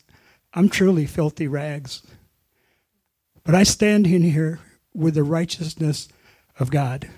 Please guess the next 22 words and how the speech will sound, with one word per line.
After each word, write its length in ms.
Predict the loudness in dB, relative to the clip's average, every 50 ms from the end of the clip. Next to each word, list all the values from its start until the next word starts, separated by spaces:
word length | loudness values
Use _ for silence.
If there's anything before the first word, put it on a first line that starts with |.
| -20 -20 -14 _ 0
imputed 500 | 2 2 6 6 6 6 6 4 2 0
to 80 | 0
me. 300 | -2 -2 -2 -4 -6 -10 -14 _ _ _ _ _ _ _ _ _ _ _ _ _ _ -4
And 200 | -2 0 0 2
I 120 | 2 2 2
am 100 | 2 2
just 240 | 2 0 0 0
so 200 | 2 4 4 4
grateful. 680 | 4 4 4 4 4 2 -2 -4 -6 -4 -4 -4 -4 -4
And, 320 | -2 -2 0 0 0 -2
um, 220 | -2 -2 -4 -4 -6 -10 -16 -20 -20 -20 _ _ _ _ _ _ _ -20 -20 _ _ _ _ _ _ _ _ _ _ _
don't 240 | 6 6 6 6 4
feel 160 | 2 2 2
sorry 340 | 2 0 0 0 2 2 0
for 160 | 0 0 2
me 140 | 4 4 4
and 100 | 4 2
act 240 | 0 -2 -2 -2 0
differently 420 | 0 0 0 -2 -2 -2 -2 -2
towards 400 | -2 0 2 2 2 2 0 0
me, 180 | 0 0 0 0
because 520 | 0 -2 -4 -4 -2 -2 -2 -2 -4 -10